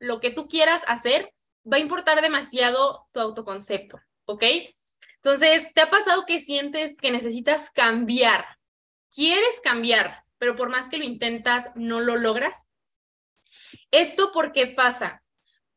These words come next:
O sea, literalmente nosotros no experimentamos un cambio real porque estás intentándolo mal, ¿ok? Para lograr el cambio que quieres, debes concentrarte en el quién y no tanto en el hacer.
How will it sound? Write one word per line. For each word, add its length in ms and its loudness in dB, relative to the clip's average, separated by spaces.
O 60 -2
sea, 360 4
literalmente 920 0
nosotros 400 -4
no 160 -2
experimentamos 840 -2
un 160 -4
cambio 320 0
real 480 0
porque 260 -2
estás 460 0
intentándolo 760 -4
mal, 400 -8
¿ok? 180 -4
Para 360 6
lograr 380 6
el 200 0
cambio 320 -2
que 180 -6
quieres, 480 0
debes 340 0
concentrarte 1040 -2
en 140 -6
el 260 -8
quién 520 -4
y 120 -4
no 240 -4
tanto 380 0
en 120 -4
el 100 -2
hacer. 540 -4